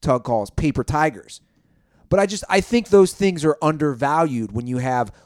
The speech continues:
a coach and a quarterback who've been together for eight years, and they've made the playoffs seven of those eight years. You know what I'm saying?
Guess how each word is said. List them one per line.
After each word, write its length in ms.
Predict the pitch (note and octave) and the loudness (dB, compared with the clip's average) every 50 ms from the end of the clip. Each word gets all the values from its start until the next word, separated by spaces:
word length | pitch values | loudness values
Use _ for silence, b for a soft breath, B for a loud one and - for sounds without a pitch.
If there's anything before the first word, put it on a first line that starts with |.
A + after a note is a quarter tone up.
| b b | b b
a 80 | - B2+ | -4 -4
coach 880 | - - - - - E3+ F3 F3+ F#3 G3+ - - - - - - - _ _ _ _ _ _ _ - | -4 -6 -12 -6 0 2 4 4 4 2 -2 -10 -12 -12 -12 -12 -14 _ _ _ _ _ _ _ -8
and 160 | C#3+ D3 C#3+ | -6 -4 -4
a 80 | B2+ A#2+ | -6 -8
quarterback 760 | - - - D3 F#3 G3+ F#3 D#3+ B2+ B2+ A#2+ A2+ G#2 - _ _ _ - | -8 -6 0 4 4 4 4 4 2 0 -2 -4 -6 -10 _ _ _ -16
who've 140 | - C#3 B2 | -10 -4 -2
been 140 | D3 C#3+ | -2 -2
together 380 | C3+ C3 G#2 D3 C#3 C#3 C3+ B2+ | -2 -4 -4 -4 -2 0 0 -2
for 140 | G#2 A#2 A2+ G#2 | -2 -4 -8 -8
eight 200 | B2 B2 A#2+ G#2 | -8 -10 -10 -8
years, 540 | A2 A#2 A#2+ A#2 G2+ E2+ - - - - - _ _ _ _ _ | -8 -6 -4 -6 -6 -8 -12 -20 -20 -20 -20 _ _ _ _ _
and 120 | - A#2 B2 | -10 -6 -4
they've 300 | B2 A#2+ A#2+ A2 F#2+ - _ _ _ _ _ _ _ _ | -4 -2 -4 -4 -6 -10 _ _ _ _ _ _ _ _
made 240 | - B2+ D3 D#3 C#3+ | -4 0 0 0 0
the 80 | C3 | -2
playoffs 680 | - - B2 A#2 A2+ G#2+ G2 G2 G2 F#2+ - - - - _ _ _ _ _ _ _ | -6 -6 -4 -4 -2 -2 -4 -4 -6 -8 -12 -14 -16 -16 _ _ _ _ _ _ _
seven 400 | - - - - E3+ D3+ C3+ C3+ | -14 -12 -6 -2 -2 -2 -2 -2
of 100 | C3 A#2+ | -6 -6
those 220 | A2 A#2 A2 G#2+ A2 | -4 -4 -4 -4 -4
eight 160 | A2+ G#2 G#2 | -8 -8 -8
years. 460 | A2 A#2 A#2 G2+ F2 F2+ - - - - | -8 -8 -8 -8 -10 -12 -20 -20 -18 -12
You 80 | E3 F3 | -6 -4
know 60 | G3 | -4
what 80 | G3+ | -2
I'm 80 | F#3+ F#3 | -4 -2
saying? 280 | - - F#3+ F3+ F3+ | -2 -2 -2 -2 -2